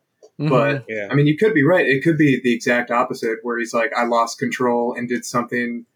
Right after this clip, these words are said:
Speaker 2: that's,
Speaker 3: Maybe
Speaker 2: like,
Speaker 3: that's why he's
Speaker 2: so"
Speaker 3: reluctant to work in the last eight months and why he's depressed and
Speaker 1: Mm-hmm.
Speaker 3: hanging
Speaker 2: 'Cause he
Speaker 3: out
Speaker 2: doesn't
Speaker 3: drinking
Speaker 2: wanna,
Speaker 3: beers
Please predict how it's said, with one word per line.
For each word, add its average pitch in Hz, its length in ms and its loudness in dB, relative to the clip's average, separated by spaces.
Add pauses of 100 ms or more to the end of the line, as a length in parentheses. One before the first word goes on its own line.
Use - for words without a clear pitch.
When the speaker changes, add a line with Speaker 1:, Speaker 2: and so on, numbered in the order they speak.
(240)
Speaker 2:
that's, 123 160 -6
Speaker 3:
Maybe 135 140 2
Speaker 2:
like, 143 60 4
Speaker 3:
that's 139 140 0
why 143 100 6
he's 135 140 6
Speaker 2:
so" 131 80 4
Speaker 3:
reluctant 127 520 2
to 123 60 -4
work 143 320 2
in 113 100 -2
the 110 80 -4
last 107 300 -2
eight 123 180 -2
months 127 340 -4
and 107 120 -6
why 107 160 -2
he's 101 140 -8
depressed - 760 -8 (340)
and 127 120 -6
Speaker 1:
Mm-hmm. 117 60 -4
Speaker 3:
hanging 117 140 2
Speaker 2:
'Cause 139 100 6
he 139 60 4
Speaker 3:
out - 60 2
Speaker 2:
doesn't 139 240 4
Speaker 3:
drinking 135 140 0
Speaker 2:
wanna, 123 140 2
Speaker 3:
beers 113 120 0